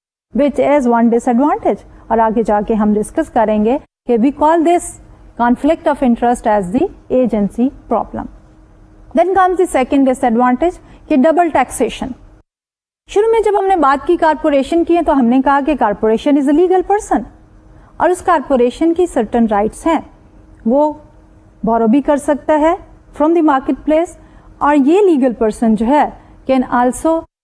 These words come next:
purchase the assets on its own name। इस वजह से जब हम बात करते हैं टैक्सेशन की, तो इस लीगल पर्सन को टैक्स भी देने पड़ते हैं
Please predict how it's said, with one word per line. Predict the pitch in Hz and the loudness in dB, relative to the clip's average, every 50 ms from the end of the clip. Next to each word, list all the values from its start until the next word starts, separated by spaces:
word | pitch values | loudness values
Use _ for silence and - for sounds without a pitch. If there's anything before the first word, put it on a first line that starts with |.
| _ _ _ _ _ _ _ _ _ _ - | _ _ _ _ _ _ _ _ _ _ -4
purchase | - 277 269 - 320 349 339 339 | -4 -2 0 0 0 0 0 2
the | - 339 370 | 0 2 2
assets | 381 403 392 - 294 202 - - - - - | 2 0 -2 -2 -4 -4 -6 -10 -14 -6 -2
on | 262 262 262 277 285 | 0 2 2 2 0
its | - - | 0 -2
own | 269 262 254 254 262 269 | -2 0 2 2 4 2
name। | 311 349 320 208 185 - - _ _ _ _ _ _ _ _ _ _ _ _ _ _ _ _ _ _ _ _ _ _ _ _ _ _ _ _ _ _ _ _ - - | 2 2 0 -2 -6 -10 -14 _ _ _ _ _ _ _ _ _ _ _ _ _ _ _ _ _ _ _ _ _ _ _ _ _ _ _ _ _ _ _ _ -8 -4
इस | - 330 - | -4 -2 0
वजह | 370 403 453 403 440 466 | 0 2 2 2 2 2
से | 440 - 480 427 | 2 2 2 2
जब | 427 392 381 | 2 2 2
हम | 403 381 311 | 2 2 4
बात | 277 262 277 269 - | 4 2 2 0 -2
करते | - 359 320 - 392 | -4 -4 -2 -2 -2
हैं | 392 370 | -2 0
टैक्सेशन | - 262 247 - - 240 233 - - 370 403 381 | 0 -2 -2 -2 -2 -4 -2 -2 -2 -2 0 0
की, | 285 269 247 254 | 2 2 0 0
तो | - 349 | 0 0
इस | 349 339 - | -2 0 0
लीगल | 302 277 269 226 311 311 | 0 2 2 2 0 0
पर्सन | - - 220 214 - 254 233 | 0 -2 -4 -2 -2 0 0
को | 240 - 320 | 0 0 0
टैक्स | 294 - 220 214 208 - - | 0 0 -2 -2 -2 -2 0
भी | 240 302 349 | 0 2 2
देने | 311 320 294 277 277 269 | 4 4 2 2 2 2
पड़ते | 269 247 220 196 - - 220 | 0 -2 -4 -4 -4 -4 -2
हैं | 208 208 240 262 | 0 0 0 0